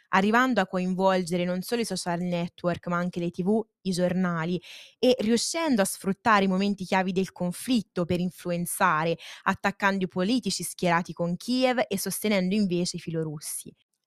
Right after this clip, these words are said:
La rete filo Putin è ormai una realtà che si è ben radicata in Italia e che allarma molto gli apparati di sicurezza, perché tenta di orientare le scelte del governo.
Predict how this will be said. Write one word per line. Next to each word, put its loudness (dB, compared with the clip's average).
La 4
rete 2
filo 0
Putin -4
è 2
ormai 2
una 2
realtà 0
che -4
si -6
è 0
ben 2
radicata -2
in -4
Italia -4
e 2
che 2
allarma 4
molto 2
gli -2
apparati -2
di -4
sicurezza, -4
perché 2
tenta 0
di -2
orientare 2
le 0
scelte -4
del -2
governo. -4